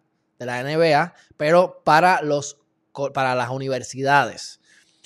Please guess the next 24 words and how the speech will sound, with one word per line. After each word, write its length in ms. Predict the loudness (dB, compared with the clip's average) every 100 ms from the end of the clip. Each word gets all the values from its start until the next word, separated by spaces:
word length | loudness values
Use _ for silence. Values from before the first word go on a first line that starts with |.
| _ _
Así 140 | -8
que 380 | 2 2 2 -6
yo 220 | -6 -4 -2
no 80 |
soy 140 | 2 2
un 100 | 2
experto 320 | 0 -2 -2
en 80 | -2
esto, 320 | -4 -2 -2
pero 760 | 0 -2 -2 -4 -4 -6 -8 -10
sí 380 | -4 2 4 4
me 120 | 2
llama 180 | 0 -2
mucho 200 | -4 -4
la 60 |
atención 340 | -4 -6 -8 -8
lo 120 | -8
que 200 | -6 -6
es 40 |
la 140 | -4 -4
ley 120 | -2
de 80 | -4
antimonopolio, 760 | -6 -10 -10 -6 -2 -2 -4
porque 440 | -10 -10 -10 -18